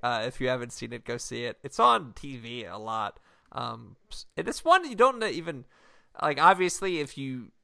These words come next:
see the whole movie, that's better, but it's not necessarily one you need to see the whole movie for, because I think a lot of people are sort of familiar with the arc of Gandhi's story, that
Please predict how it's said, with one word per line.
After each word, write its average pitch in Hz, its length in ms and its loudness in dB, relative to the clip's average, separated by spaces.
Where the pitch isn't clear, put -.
see 151 280 -4
the 135 140 -2
whole 139 120 -2
movie, 131 320 -4
that's 120 200 -8
better, 131 320 -4
but 135 180 -4
it's 139 220 -6
not 277 120 2
necessarily 208 540 2
one 135 220 0
you 117 80 -10
need 123 160 -8
to 117 60 -12
see - 180 -12
the 120 100 -8
whole 120 140 -6
movie 120 260 -12
for, - 240 -10
because 131 320 -10
I 120 60 -4
think 131 240 -10
a - 80 -4
lot 131 160 4
of 135 80 -4
people 120 260 -4
are 113 80 -6
sort - 320 -8
of 120 80 -10
familiar 127 460 -6
with 120 160 -8
the - 160 -14
arc 120 260 -4
of 127 120 -14
Gandhi's 117 360 -6
story, 120 380 -10
that 113 240 -10